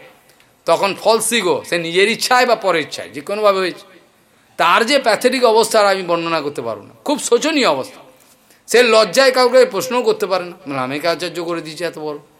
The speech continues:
সে নিজেই কিছু জানে না, তো নিজেই জানে না কাকে পথ দেখাবে,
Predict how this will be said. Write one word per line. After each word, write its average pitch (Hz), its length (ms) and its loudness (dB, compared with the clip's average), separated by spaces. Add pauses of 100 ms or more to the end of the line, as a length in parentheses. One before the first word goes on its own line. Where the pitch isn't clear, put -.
(120)
সে 156 80 -8
নিজেই 185 240 -2
কিছু 202 200 -8
জানে 175 260 -2
না, 156 120 -10 (920)
তো 160 80 -6
নিজেই 190 320 0
জানে 269 280 2
না 269 140 2
কাকে 220 380 0
পথ 208 140 0
দেখাবে, 160 400 -2